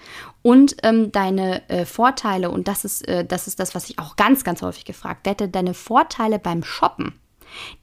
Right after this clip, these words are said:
die bleiben die gleichen. <laughs> Das bedeutet für dich, ähm, Shopping-Vorteile bekommst du natürlich immer noch als Demonstratorin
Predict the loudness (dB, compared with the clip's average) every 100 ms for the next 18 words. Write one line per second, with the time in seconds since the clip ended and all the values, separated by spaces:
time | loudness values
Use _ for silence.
0 | -4 2 2 2 0 0 -2 -6 _ -18
1 | -6 0 4 4 2 -4 -6 -8 -8 -6
2 | -2 0 0 0 -4 -2 -6 -4 -8 -6
3 | -8 -2 -2 2 2 2 -2 2 4 4
4 | -2 -6 -10 -2 0 0 -6 -16 _ _
5 | _ -20 -16 -16 -10 0 2 2 -2 0
6 | 0 2 2 2 -4 -4 -6 -6 -8 -12
7 | _ -6 2 4 4 0 -2 -2 0 2
8 | 2 0 0 0 0 -6 -10 -8 -6 -6
9 | -8 -14 -8 -8 -2 -2